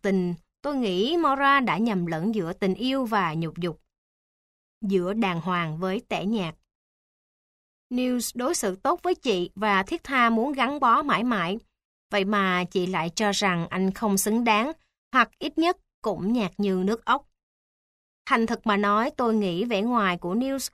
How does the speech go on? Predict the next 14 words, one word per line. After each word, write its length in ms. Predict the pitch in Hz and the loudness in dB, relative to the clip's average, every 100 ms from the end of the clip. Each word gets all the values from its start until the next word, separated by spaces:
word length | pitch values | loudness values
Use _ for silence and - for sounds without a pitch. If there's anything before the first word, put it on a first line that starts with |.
| _ - | _ -2
cũng 240 | 233 269 | 0 2
góp 180 | 339 381 | 2 2
phần 360 | 302 214 196 | 2 0 0
vào 220 | 202 190 175 | 2 0 0
quyết 160 | 302 | -4
định 220 | 254 180 | 0 0
của 200 | 180 175 | 0 -4
chị, 360 | 208 220 175 180 _ _ _ _ 220 | -2 0 -2 -4 _ _ _ _ -2
dù 220 | 220 202 196 | 2 2 0
chị 220 | 185 185 | 0 0
sẽ 160 | 202 | -2
chẳng 360 | 190 196 170 226 | -2 -4 -4 0
bao 160 | 277 277 | 2 2
giờ 260 | 233 185 | 2 0